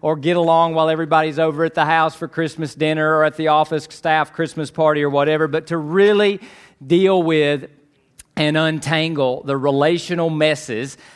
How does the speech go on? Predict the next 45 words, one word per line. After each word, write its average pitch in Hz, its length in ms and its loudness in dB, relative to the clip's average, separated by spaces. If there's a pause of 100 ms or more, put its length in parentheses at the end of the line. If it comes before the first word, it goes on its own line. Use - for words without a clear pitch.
that 151 220 0
we 160 160 0
all 175 300 2
have 156 500 2 (380)
or 131 160 0
have 156 320 0
had 151 480 0 (320)
or 180 220 4
will 196 280 4
have. 113 460 -2 (220)
Because, 143 440 -2
you 156 80 -6
know, 165 160 2
we're 165 240 0
like 170 300 0
broken 170 420 0
people 175 480 -2
and 165 100 -4
sinful 170 460 -6
people, 170 460 -6
so 151 200 -6
we're 156 140 -4
like 165 260 -2
porcupines, 175 720 -4
and 143 140 -8
two 180 140 -4
porcupines 175 640 -4
that 170 100 -8
get 175 200 -6
close 175 260 -2
together, 175 280 0
eventually 208 300 -6
gonna 208 140 -4
poke 247 280 -2
each 226 180 -6
other, 117 260 -2 (380)
right? 170 280 2 (280)
And 156 180 -2
that 180 220 0
creates 196 400 2
a 175 80 0
tangle, 202 580 -2
and 180 180 -4
that 190 220 0
creates 175 580 -2